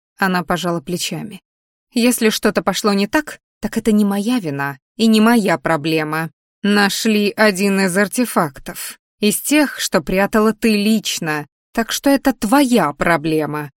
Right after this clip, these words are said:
надавила голосом Эльма. "Так и скажешь голове?" нагло хмыкнула та. "Довольно",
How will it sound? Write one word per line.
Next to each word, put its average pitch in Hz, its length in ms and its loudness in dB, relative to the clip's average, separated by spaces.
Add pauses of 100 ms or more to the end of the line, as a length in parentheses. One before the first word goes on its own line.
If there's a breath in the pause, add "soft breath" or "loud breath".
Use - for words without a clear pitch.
(260)
надавила 175 540 0
голосом 165 460 -4
Эльма. 151 380 -10 (320)
"Так 196 220 0
и 196 40 0
скажешь 294 500 0
голове?" 160 520 0 (380)
нагло 185 420 0
хмыкнула 170 520 -4
та. 143 260 -8 (580)
"Довольно", 180 840 2